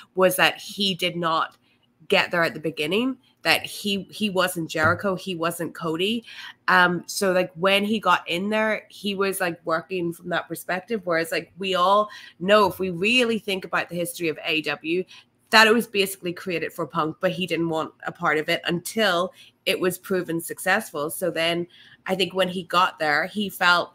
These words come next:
out of place 'cause these other guys had laid the groundwork and they built co-, the company. And I think that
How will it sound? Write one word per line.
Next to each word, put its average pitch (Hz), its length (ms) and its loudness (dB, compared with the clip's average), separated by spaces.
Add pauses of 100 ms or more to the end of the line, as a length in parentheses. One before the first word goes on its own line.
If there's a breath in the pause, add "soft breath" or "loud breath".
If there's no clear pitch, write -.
(120)
out 185 160 6
of 180 140 -2
place 233 260 -4
'cause 175 160 -6
these 185 240 -10
other 202 240 0
guys 151 560 -2
had 180 240 -6
laid 170 240 -2
the 165 60 -4
groundwork 170 580 -2
and 175 100 -6
they 160 100 -2
built - 340 -6
co-, 170 120 -10 (140)
the 156 80 -6
company. 180 560 -4 (540 loud breath)
And 196 120 6
I 185 120 6
think 190 320 -2
that 180 360 2